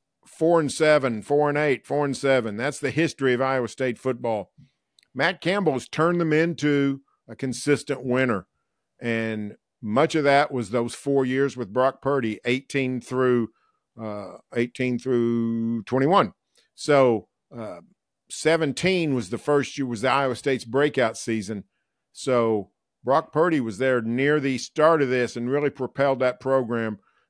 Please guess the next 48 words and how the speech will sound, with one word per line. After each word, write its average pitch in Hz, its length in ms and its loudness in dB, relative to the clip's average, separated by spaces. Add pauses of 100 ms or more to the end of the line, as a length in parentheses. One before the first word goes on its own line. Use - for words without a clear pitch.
And 110 140 -8
I 123 120 -2
think 131 380 -2 (320)
Matt 123 300 -4
Campbell 127 460 0
helped 127 400 -2
Brock 123 280 2
Purdy. 180 340 4
I 123 60 4
think 120 200 -4
Brock 123 260 -4
Purdy 127 280 -2
helped 117 320 -2 (420)
Matt 117 260 -6
Campbell. 131 460 -2 (240)
Texas 190 400 -2
Tech, 277 360 2
on 202 120 4
the 160 120 2
other 160 200 4
hand, 185 260 0
has 226 160 -2
a 233 60 -2
pretty 220 320 -2
solid, 202 520 -4
now 220 180 -4
it's 220 140 -10
not 269 220 -2
a 135 60 -2
juggernaut. 117 720 -2
They 196 100 -12
don't, 165 360 -8 (160)
you 165 80 -8
know, 160 140 0
they 160 80 0
didn't 180 160 -2
go 156 140 6
to 143 40 6
the 127 80 2
Cotton 127 400 0
Bowl 123 340 4 (380)
every 123 200 -2
third 131 380 0
year 139 280 2
in 143 80 0
the 113 60 -4
Southwest 123 540 0
Conference, 117 520 -6